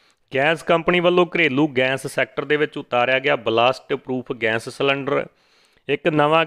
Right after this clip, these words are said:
ਗੈਸ ਸਿਲੰਡਰ ਮਾਰਕੀਟ ਦੇ ਵਿੱਚ ਕੰਪਨੀ ਲੈ ਕੇ ਆਈ ਆ ਜੀ, ਜਿਸ ਦਾ ਨਾਂ ਹੈ ਬਲਾਸਟ ਪ੍ਰੂਫ ਗੈਸ ਸਿਲੰਡਰ। ਪਾਰਦਰਸ਼ੀ ਤਕਨੀਕ ਇਸ ਨਾਲ ਲੈਸ ਹੋਣ ਕਾਰਨ ਖਪਤਕਾਰਾਂ ਨੂੰ ਅਲਰਟ ਕਰੇਗਾ ਕਿ ਡਿਲੀਵਰੀ ਮੈਨ ਦੇ ਦੁਆਰਾ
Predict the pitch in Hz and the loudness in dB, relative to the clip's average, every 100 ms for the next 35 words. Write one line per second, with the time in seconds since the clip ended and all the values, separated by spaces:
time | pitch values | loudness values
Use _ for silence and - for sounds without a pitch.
0 | 143 143 139 143 147 151 139 127 127 143 | 0 -2 0 -2 2 2 2 0 -2 0
1 | 139 143 139 - 120 120 139 131 120 135 | 0 0 -4 -4 -4 -2 0 0 2 0
2 | 135 135 135 131 113 110 127 123 123 127 | 2 2 0 -4 -4 0 -2 2 0 0
3 | 110 110 120 - - - 123 123 123 110 | 0 2 2 0 -10 -10 -6 -6 -6 -6
4 | 92 _ _ _ _ _ _ 123 123 139 | -6 _ _ _ _ _ _ -4 0 2
5 | 160 175 170 160 180 - 143 147 131 135 | 2 2 2 2 -2 0 2 2 2 -2
6 | - 156 - 139 139 131 135 143 - - | 0 -4 -2 -2 -2 0 0 -2 -6 0
7 | 131 - 135 135 127 123 - 120 127 131 | -2 0 2 4 4 2 -2 -4 -4 0
8 | 127 139 - 120 135 131 127 135 147 - | -2 -2 -4 -6 -4 0 0 0 -4 0
9 | 127 123 131 135 123 127 131 131 - 151 | 2 2 0 -2 -2 -2 0 0 0 -4
10 | 98 _ _ _ _ _ _ _ _ _ | -4 _ _ _ _ _ _ _ _ _
11 | _ _ _ _ 123 147 160 170 190 175 | _ _ _ _ 0 2 4 4 2 2
12 | 156 165 165 160 160 156 160 165 | 2 2 0 2 2 4 2 0